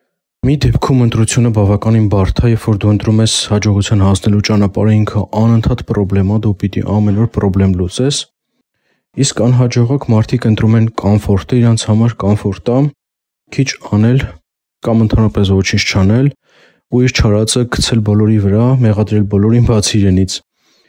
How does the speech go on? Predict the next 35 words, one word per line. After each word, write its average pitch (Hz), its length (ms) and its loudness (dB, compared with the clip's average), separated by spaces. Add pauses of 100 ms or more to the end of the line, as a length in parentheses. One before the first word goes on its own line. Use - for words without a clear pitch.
(340)
Հիմնական 135 540 0
գործոնները, 117 560 0
ես 104 180 0
կարծում 95 320 -2
եմ, 117 200 2
կապված 101 400 -4
են 110 100 2
ընտրության 101 420 -2
հետ, 98 160 0
մարդը 104 320 0
ինքն 95 160 -4
է 90 80 -2
որոշում, 92 460 -6
ինքը - 260 -2
անհաջողակ 95 480 -2
է, 113 80 -2
թե - 160 -6
հաջողակ։ 90 400 -4 (540)
Իսկ - 180 -6
ինչպիսի - 440 -2
մարդիկ 104 400 -2
բիզնեսով 110 440 -2
չեն 104 200 0
կարող 98 220 -2
զբաղվեն, 101 680 -2
դա 113 180 -4
այն 113 200 0
մարդիկ 107 340 -4
են, 123 120 0
ովքեր 120 400 -2 (460)
սովորել 107 440 0
չեն 101 260 -2
սիրում, 104 380 0 (320)
որովհետև 107 480 -2
բիզնեսը 110 580 -2